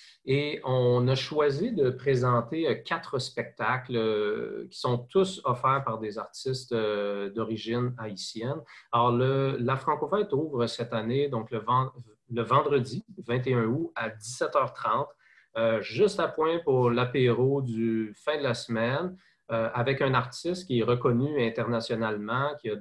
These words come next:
été, euh, révélation Radio-Canada en musique du monde, qui a gagné, euh, plusieurs prix, euh, qui est Wesley, un artiste, euh, d'origine haïtienne installé à Montréal depuis quelques années.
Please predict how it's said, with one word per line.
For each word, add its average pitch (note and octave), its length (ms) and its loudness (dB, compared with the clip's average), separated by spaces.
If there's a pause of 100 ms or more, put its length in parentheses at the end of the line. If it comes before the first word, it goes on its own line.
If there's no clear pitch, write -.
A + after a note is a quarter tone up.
(100)
été, A#2 460 0
euh, G#2 200 -2 (320)
révélation A#2 840 0
Radio-Canada A2 720 -4
en A2 40 -4
musique G2+ 280 -10
du - 140 -20
monde, A#2+ 400 -2
qui A#2+ 100 -6
a G2+ 40 -4
gagné, G#2 580 -6
euh, G2 120 -8
plusieurs G#2+ 440 -6
prix, C#3 420 -6 (400)
euh, G#2 880 -6
qui A#2+ 160 -2
est A2+ 40 4
Wesley, B2+ 640 0 (340)
un A2+ 160 -2
artiste, B2+ 480 -4
euh, G#2+ 220 0
d'origine C#3+ 480 0
haïtienne C#3 440 -2
installé B2 720 -2
à C#3+ 140 -2
Montréal A#2+ 520 0
depuis A#2+ 280 -10
quelques A#2 340 -4
années. G2+ 380 -6